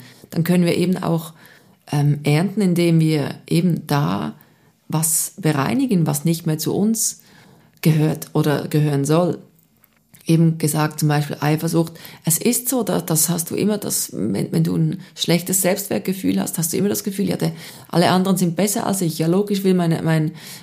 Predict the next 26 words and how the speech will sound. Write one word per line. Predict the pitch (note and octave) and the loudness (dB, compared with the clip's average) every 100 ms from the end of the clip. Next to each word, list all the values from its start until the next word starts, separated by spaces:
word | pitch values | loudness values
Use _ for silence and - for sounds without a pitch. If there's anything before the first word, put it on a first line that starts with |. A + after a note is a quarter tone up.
| - | -6
meine | - D3+ A#2+ | -2 -2 -2
Partner, | - - D#3+ F3 E3+ | -6 -2 -2 0 -2
meine | D#3+ D3 | -2 -2
Partnerin, | D#3+ D#3+ D#3+ D#3+ D#3 D3+ | -2 0 0 2 0 0
äh, | D3+ D3+ | -2 -2
fremd | - E3 G#3 A3 | 0 0 0 0
gehen, | F#3 F3 | 0 2
weil | D#3+ D#3 | 2 0
die, | D#3 - | -4 -6
die | D#3 | 0
wird | D#3+ D#3+ | 0 -2
sich | D#3+ - | -6 0
sicher | F#3+ F#3+ | 0 0
dort | F3 D#3+ D#3+ | 0 -2 0
viel | G3+ F#3+ | -2 0
besser | F#3 G3 G3+ | 0 -2 -4
fühlen, | - F#3+ G3 - | 2 2 2 0
als | D#3 | -4
ich | - E3 | -4 -4
das | - D3+ | -2 -2
ihr | C#3+ | -2
geben | D3 E3+ G3 | 0 0 0
kann | F#3+ F#3 E3 | 0 0 0
und | E3 | -2
so | E3+ | -2
weiter. | - - | -4 -4